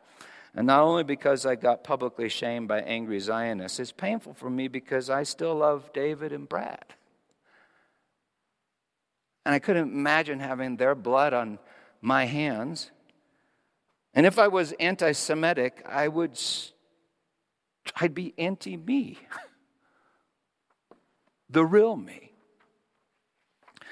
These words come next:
So First Peter chapter one, verse twenty-two, "Having purified," hagnizo, from hagios,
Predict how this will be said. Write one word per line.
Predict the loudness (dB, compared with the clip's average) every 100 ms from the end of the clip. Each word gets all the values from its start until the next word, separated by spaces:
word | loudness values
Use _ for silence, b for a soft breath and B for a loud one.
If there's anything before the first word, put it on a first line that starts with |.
| B B 2
So | 4
First | 6 4 4
Peter | 0 2 2
chapter | 4 2 0
one, | -2 0 0 2
verse | 2 0 -4
twenty-two, | -6 -4 -2 -2 0 0 -2 -14 _ _ _ _ b b 4
"Having | 6 6 -2 -2
purified," | 2 4 4 2 0 0
hagnizo, | 0 0 0 -2 -2 -2 -6 -6
from | -10 -8
hagios, | -6 -4 -4 -8 -8 -12